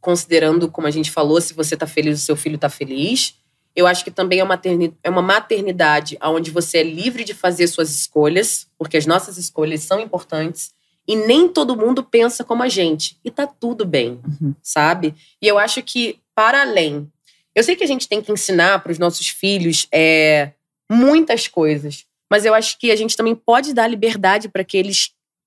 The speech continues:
Speaker 1: criem as suas próprias experiências,
Speaker 2: Uhum.
Speaker 1: que eles experienciem essa, essa vivência desde muito pequenininho a escolher se ele quer o brinquedo da direita ou da esquerda.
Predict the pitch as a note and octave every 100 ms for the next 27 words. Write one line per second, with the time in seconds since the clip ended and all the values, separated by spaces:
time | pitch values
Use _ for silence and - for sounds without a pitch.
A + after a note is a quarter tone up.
0 | - A3 B3 B3+ F#3 D3+ C#3+ - _ _
1 | _ F3+ - F#3+ - F#3 F#3 F3+ E3+ -
2 | F3+ D#3+ D3+ D3+ D3+ D#3 - D#3+ - _
3 | G3+ D4 F3+ G3+ - G#3+ G#3+ G#3 G3 -
4 | - G#3+ A#3 G#3+ G3 F3 F3+ F3+ - F3+
5 | G3 F#3 E3 F3+ F3+ G3 - G3+ - _
6 | _ _ _ - G#3+ C4 E4+ D4+ D4 C4
7 | E4 - D4 C#4+ C4 A#3+ B3 C#4+ C4+ B3
8 | B3 - B3 A3+ A3+ C4+ - A#3 - A#3
9 | A3 A#3 B3 A#3 A3+ G#3+ G#3 A#3+ D4+ D4+
10 | C4+ D4 - - A3 G#3 F#3 D#3+ C3+